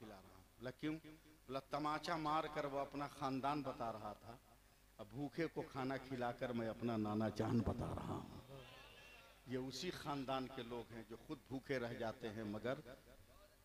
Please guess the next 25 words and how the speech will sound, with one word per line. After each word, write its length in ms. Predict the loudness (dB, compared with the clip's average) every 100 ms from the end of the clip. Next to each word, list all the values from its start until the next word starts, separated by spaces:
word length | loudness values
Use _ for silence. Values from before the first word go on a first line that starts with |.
| 0
अपने 320 | 2 6 6
नाना 400 | 8 6 8 6
की 160 | 4 4
उम्मत 420 | 6 6 6 4 0
को 80 |
भूखे 380 | 0 2 2 6
और 120 | 4
परेशान 560 | 4 2 0 0 0 0
रखना 280 | 0 0 2
नहीं 220 | 4 4
चाहते। 400 | 4 0 0 -4 -4 -14 -16 -4
इंशाअल्लाह 520 | -2 0 0 0 0
ताला 300 | 0 0 0
जिंदगी 480 | -2 -2 -2 0 0
ने 100 | -2
फिर 200 | -2 -6
कभी 260 | -4 -4 -2
वफा 320 | -2 0 -2
की, 200 | -2 -10 -12 -18 -14 -8 0
फिर 140 | 2
कभी 320 | 4 2 4
आप 200 | 4 4
लोगों 280 | 2 0 2
ने 100 | 0
बुलाया 540 | 0 -2 -2 -4 -6